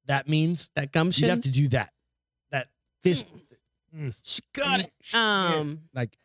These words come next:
Speaker 1: basically, you're just gonna go out and stab somebody in the
Speaker 2: well, I
Speaker 1: liver
Speaker 2: just
Speaker 1: three
Speaker 2: like to make
Speaker 1: times and be
Speaker 2: everybody
Speaker 1: like
Speaker 2: too happy to be like that very often.
Speaker 1: But you could,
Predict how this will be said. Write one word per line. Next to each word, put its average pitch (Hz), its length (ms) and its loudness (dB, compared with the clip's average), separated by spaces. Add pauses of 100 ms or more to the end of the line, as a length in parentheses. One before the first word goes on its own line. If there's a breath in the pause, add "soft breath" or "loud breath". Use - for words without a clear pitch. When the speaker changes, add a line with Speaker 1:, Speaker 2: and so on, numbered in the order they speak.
(340)
Speaker 1:
basically, 160 360 0
you're 143 80 0
just 113 120 -6
gonna 131 120 -6
go 127 120 0
out 120 200 0
and 101 160 -8
stab 113 520 -4
somebody 120 260 0
in 113 80 0
the 110 40 0
Speaker 2:
well, 120 100 2
I 127 60 2
Speaker 1:
liver 135 120 4
Speaker 2:
just 254 80 0
Speaker 1:
three - 80 2
Speaker 2:
like 196 100 0
to 135 60 2
make 135 40 2 (120)
Speaker 1:
times - 40 -2
and 135 80 2
be 123 140 -2
Speaker 2:
everybody 139 60 0
Speaker 1:
like - 80 -6
Speaker 2:
too 147 80 2
happy 135 260 0
to 117 80 -10
be 120 120 -6
like 123 180 -4
that - 260 -6
very 110 180 -4
often. - 260 -10 (460)
Speaker 1:
But 185 180 -6
you 208 60 -6
could, 233 220 -12